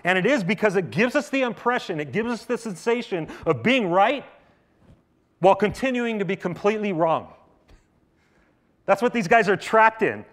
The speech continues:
right? And, and, and thus, that's why sinners only <laughs> is the theme here. "I came not to call the righteous, but sinners." Now,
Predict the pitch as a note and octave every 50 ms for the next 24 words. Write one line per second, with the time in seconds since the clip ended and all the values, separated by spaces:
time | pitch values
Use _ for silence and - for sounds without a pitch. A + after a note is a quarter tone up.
0 | _ _ _ _ E3+ E3+ E3+ F#3+ G#3+ - - - - - _ _ - F3+ F3 F3
1 | F3+ F3+ F3+ F3 F3+ E3+ D#3 - G3 G#3 G3+ - - G3+ G3+ - - G3 G#3 G3
2 | F#3+ D3+ - - - - - - - G#3 G3+ G#3 G3+ D#3+ E3+ E3+ F3 F#3+ G3 G#3
3 | A3+ G3+ - - _ _ - - - F3 - - - - - _ _ _ _ _
4 | _ _ _ _ _ _ _ _ _ _ _ _ _ _ _ _ _ _ _ _
5 | _ _ _ _ _ _ _ _ _ _ - C#3+ B2 C#3+ D#3+ - - F3+ E3+ D#3
6 | C#3 B2+ G#2 G2 F2+ - _ _ _ _ _ _ _ _ _ _ _ _ _ _
7 | _ _ _ _ _ _ _ _ _ _ _ _ _ _ _ - A#2 - - E3
8 | D#3+ E3 F3 E3+ - - - - - D#3 D3+ E3 D3 D#3+ C#3+ C#3+ C#3 C3+ C3 -
9 | C#3+ - - - B2+ A2+ - - - A#2 G2 E2+ D#2+ - - - _ _ _ _
10 | _ _ _ _ _ _ _ _ _ _ _ _ _ _ _ _ _ _ _ -
11 | D3 C3+ B2 -